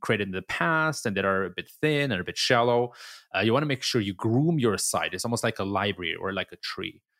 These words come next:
so that the overall quality stays high. And so this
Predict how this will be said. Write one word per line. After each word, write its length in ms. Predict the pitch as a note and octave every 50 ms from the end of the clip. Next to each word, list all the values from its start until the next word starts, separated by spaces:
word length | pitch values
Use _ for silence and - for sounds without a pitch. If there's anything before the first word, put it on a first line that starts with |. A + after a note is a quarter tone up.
| _ _ _ _
so 220 | - - - G2+ G2
that 180 | G2+ F#2+ -
the 120 | - G2+ - - B2+
overall 380 | B2+ B2+ A2+ A#2 G2+ F#2 F#2
quality 540 | - - - - G#2 G2 F#2+ F#2 - - F#2+
stays 280 | - - - F2 F2+ -
high. 300 | - F#2 G2 F2 E2 - _ _ _ _ _ _ _ _ _
And 80 | A#2+ A#2
so 140 | - A#2+ A#2
this 500 | G#2+ G2+ F3 F3+ - - - - -